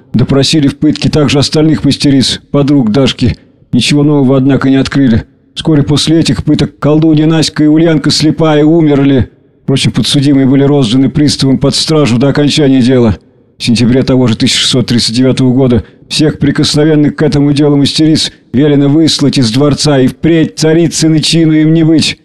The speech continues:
Дарья Ломанова с мужем, сосланный в сибирский город Пилым,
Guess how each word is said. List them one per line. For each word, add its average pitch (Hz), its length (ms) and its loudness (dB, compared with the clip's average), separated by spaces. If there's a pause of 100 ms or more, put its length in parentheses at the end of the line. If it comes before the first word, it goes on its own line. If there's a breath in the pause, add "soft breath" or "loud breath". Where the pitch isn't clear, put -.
(340)
Дарья 135 380 0
Ломанова 139 520 2
с - 140 -4
мужем, 131 340 0
сосланный 143 460 0
в - 60 -4
сибирский 143 440 -2
город 139 360 -2
Пилым, 151 420 0